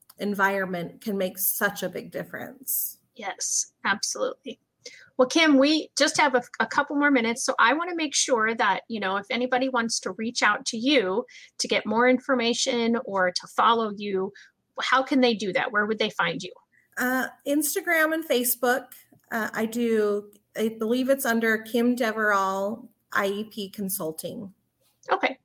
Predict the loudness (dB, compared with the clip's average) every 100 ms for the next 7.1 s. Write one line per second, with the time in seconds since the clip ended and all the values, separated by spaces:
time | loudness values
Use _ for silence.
0 | 2 2 2 0 2 4 4 4 2 2
1 | 2 4 4 2 -2 _ _ _ -20 -20
2 | -20 -2 4 4 4 0 0 -2 2 0
3 | 2 2 2 2 2 2 0 0 2 4
4 | 4 4 2 0 2 2 2 0 -2 -4
5 | -4 0 -2 -2 2 4 4 2 2 2
6 | 0 0 2 4 2 0 -4 0 0 0
7 | 0